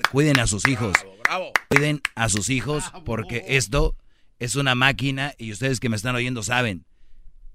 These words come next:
Speaker 1: Jale, jale, jale, jale, jale. Ahorita venía en el elevador y decía que cincuenta por ciento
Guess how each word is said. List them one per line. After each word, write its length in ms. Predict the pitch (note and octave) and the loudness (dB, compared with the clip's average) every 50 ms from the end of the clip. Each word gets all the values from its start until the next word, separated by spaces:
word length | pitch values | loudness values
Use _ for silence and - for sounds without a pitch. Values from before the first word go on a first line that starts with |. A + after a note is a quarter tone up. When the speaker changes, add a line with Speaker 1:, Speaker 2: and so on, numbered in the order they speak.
| - - - | -8 -6 -4
Speaker 1:
Jale, 480 | - B2 A#2+ B2 B2+ B2 A#2+ A#2+ A2 F#2 | 2 4 6 8 8 6 6 4 0 -2
jale, 480 | - A#2+ A#2 A#2+ A#2+ A#2+ A#2 A2+ G#2+ | -2 0 2 4 4 4 2 0 -2
jale, 440 | F#2+ G#2+ A2+ A2+ A#2+ A#2+ A#2+ A2+ G2+ | -4 -2 0 2 2 2 2 0 -2
jale, 400 | E2+ A2+ A#2 A#2+ A#2 A2+ A2+ G#2 | -2 0 2 2 2 2 0 -4
jale. 380 | F2 A#2+ A#2 A#2+ A#2+ B2 C3+ C#3 - _ _ _ _ _ _ | -2 -2 0 0 0 0 -2 -4 -6 _ _ _ _ _ _
Ahorita 280 | - G#2+ A#2+ B2+ - C3 | -6 -6 -6 -4 -2 -2
venía 160 | A#2+ A#2 B2 C3 | -2 0 2 2
en 80 | C3+ | 2
el 120 | B2+ A#2+ A2+ | 2 2 0
elevador 440 | A2 G#2+ G#2+ G#2 G#2 G#2+ A#2+ C#3 C3+ | 0 -2 -2 -2 0 2 2 2 4
y 40 | B2+ | 2
decía 300 | A2+ G2+ - B2+ B2+ A2+ | 2 0 -2 -2 -2 -2
que 100 | - A#2 | -2 -4
cincuenta 520 | - A2 G2+ - C#3 D3+ D#3+ C#3 - - | -4 -6 -4 0 2 2 2 2 0 0
por 180 | G2+ A#2+ G#2+ G2+ | 0 0 0 0
ciento 480 | - B2+ C3 C3+ C3 G#2+ C3 B2+ - | 0 0 0 0 -2 -2 -4 -4 -6